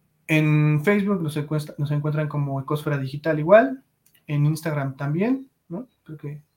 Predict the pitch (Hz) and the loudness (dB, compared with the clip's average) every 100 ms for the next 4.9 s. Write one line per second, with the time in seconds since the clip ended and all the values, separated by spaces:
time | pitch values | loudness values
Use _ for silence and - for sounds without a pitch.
0 | _ 151 147 147 147 165 151 143 135 131 | _ -6 -2 0 0 -2 -4 -4 -4 -6
1 | 160 170 151 151 160 156 160 170 170 170 | -4 -2 -2 -2 -2 0 -2 -2 -2 0
2 | 160 147 143 - 135 139 151 151 143 151 | -2 -2 -6 -10 -6 -4 -2 -2 -2 -2
3 | 160 156 - 135 - 147 135 135 143 139 | -4 -4 -10 -14 -6 -4 -2 -2 -2 -2
4 | 151 170 170 - 143 139 131 170 262 | 0 0 -2 -6 -8 -6 2 2 2